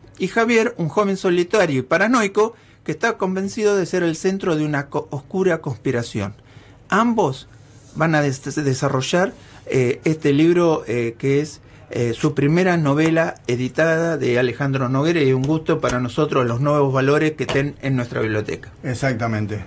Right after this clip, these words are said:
Speaker 2: Bueno, y ahora sí, eh, de Aurora Venturini, un pequeño párrafo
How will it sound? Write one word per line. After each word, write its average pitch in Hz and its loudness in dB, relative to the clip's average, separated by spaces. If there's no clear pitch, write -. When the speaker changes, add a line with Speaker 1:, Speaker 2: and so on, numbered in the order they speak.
Speaker 2:
Bueno, 113 -2
y 117 -2
ahora 131 4
sí, 131 -2
eh, 104 -2
de 113 -2
Aurora 123 2
Venturini, 135 2
un 139 0
pequeño 147 0
párrafo 117 0